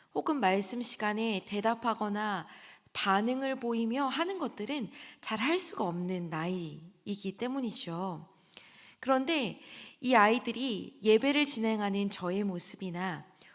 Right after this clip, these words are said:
혹은 선생님들의 모습을 바라보면서 관-, 잘 관찰했다가 기도 시간에 눈을 감고 손을 모읍니다.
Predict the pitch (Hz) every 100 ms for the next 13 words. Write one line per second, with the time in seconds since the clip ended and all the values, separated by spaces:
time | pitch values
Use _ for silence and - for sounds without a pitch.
0 | _ 302 311 311 220 - 320 330 415 403
1 | 359 320 220 180 185 214 170 180 170 165
2 | 170 170 311 302 175 - - - - 190
3 | 196 - - 214 220 190 185 233 262 262
4 | 226 240 339 466 - - - - - 240
5 | 254 254 - 226 220 208 220 247 254 220
6 | 208 - 247 330 - 349 339 277 175 175
7 | 175 151 147 143